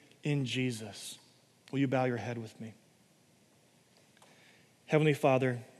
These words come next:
thank you for Jesus. I, I thank you that,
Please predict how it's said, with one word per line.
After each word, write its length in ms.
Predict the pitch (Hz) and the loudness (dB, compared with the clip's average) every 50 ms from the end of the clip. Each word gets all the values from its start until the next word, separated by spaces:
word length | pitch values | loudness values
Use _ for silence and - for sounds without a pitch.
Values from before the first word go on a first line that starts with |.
| - - _ _ - - - - _ _ _ _ _ _ _ _ _ _ _ _ _ _ _ _ _ _ _ _ _ _ - | -20 -20 _ _ -20 -20 -20 -20 _ _ _ _ _ _ _ _ _ _ _ _ _ _ _ _ _ _ _ _ _ _ -4
thank 260 | - 180 180 180 - | 2 4 4 6 4
you 60 | 170 | 4
for 100 | - 165 | 2 2
Jesus. 520 | 156 139 170 196 202 156 127 - - - | 4 6 6 6 6 6 4 -2 -6 -8
I, 60 | 135 - - - - - - - - - _ _ _ _ _ _ _ _ _ _ _ _ _ _ _ _ _ _ _ _ _ _ _ _ _ _ _ _ _ _ _ _ _ _ _ _ _ _ - - - _ _ - | -10 -10 -14 -20 -20 -20 -20 -20 -20 -20 _ _ _ _ _ _ _ _ _ _ _ _ _ _ _ _ _ _ _ _ _ _ _ _ _ _ _ _ _ _ _ _ _ _ _ _ _ _ -20 -20 -20 _ _ 0
I 100 | 156 160 | 0 2
thank 420 | 156 - - 214 208 233 226 214 - | 2 4 6 6 8 8 8 6 4
you 140 | 180 160 139 | 4 4 4
that, 500 | 139 143 139 135 123 - - - - | 4 4 4 2 0 -4 -8 -18 -18